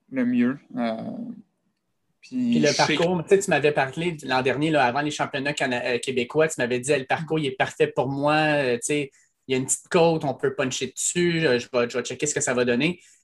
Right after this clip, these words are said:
Speaker 2: Est-ce que le parcours,
Speaker 1: Ouais.
Speaker 2: cette fois-ci, t'avantage aussi ou ça va être un peu plus complexe ?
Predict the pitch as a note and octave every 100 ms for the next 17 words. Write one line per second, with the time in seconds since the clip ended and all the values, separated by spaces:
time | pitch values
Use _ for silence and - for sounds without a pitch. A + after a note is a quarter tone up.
0 | - B2 - B2+ C3+ - E3 E3+ E3 -
1 | D3 - C#3+ C3+ - F3 D#3+ C#3+ C3 C3
2 | C#3 C3+ C3 - F#3+ G3 F#3 C3 B2+ C3+
3 | C3 C3 - C3 A#2+ C3+ D#3 -